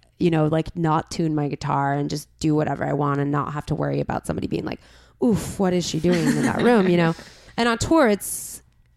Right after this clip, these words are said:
Speaker 1: you know, as we experienced earlier, finding a place where it's quiet can be difficult.
Speaker 2: Yeah.
Speaker 1: And a place where it's private,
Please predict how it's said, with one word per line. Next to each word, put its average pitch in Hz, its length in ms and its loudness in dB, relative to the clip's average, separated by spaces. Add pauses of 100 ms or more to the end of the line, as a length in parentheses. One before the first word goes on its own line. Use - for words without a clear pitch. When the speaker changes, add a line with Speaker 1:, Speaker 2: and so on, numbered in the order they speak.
(140)
Speaker 1:
you 208 140 4
know, 170 300 4
as 185 200 2
we 202 180 4
experienced 180 760 0
earlier, 214 420 6
finding 208 420 0
a 196 60 0
place 202 420 0
where 175 200 0
it's - 160 -4
quiet 196 640 -2
can 226 180 0
be 208 360 0 (200)
difficult. - 540 -4
Speaker 2:
Yeah. 185 200 -8 (180)
Speaker 1:
And 196 100 2
a 208 60 0
place 208 240 0
where 190 240 4 (100)
it's 190 160 -4
private, 170 720 -2